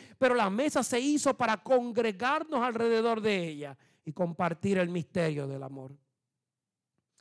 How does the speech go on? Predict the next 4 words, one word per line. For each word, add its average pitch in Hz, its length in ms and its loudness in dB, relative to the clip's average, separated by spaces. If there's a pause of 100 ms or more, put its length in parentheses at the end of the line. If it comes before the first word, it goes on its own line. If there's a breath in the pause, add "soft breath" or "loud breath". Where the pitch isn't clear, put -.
Y 196 80 -2
por 190 220 0
último, 127 500 -6 (640)
promulgó 156 880 0